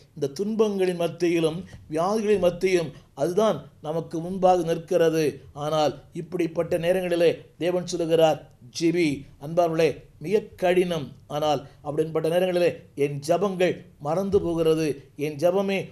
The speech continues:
ஒரு கேள்விக்குறியாய் மாறுகிறது. ஆபகு சொல்லுகிறார்,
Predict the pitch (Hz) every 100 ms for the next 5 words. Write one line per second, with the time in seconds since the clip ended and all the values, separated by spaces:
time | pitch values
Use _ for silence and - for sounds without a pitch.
0 | - 151 147 147 220 233 214 170 214 190
1 | 185 165 160 175 170 165 156 160 143 139
2 | - _ 143 180 180 175 165 - 170 170
3 | 170 160 143 -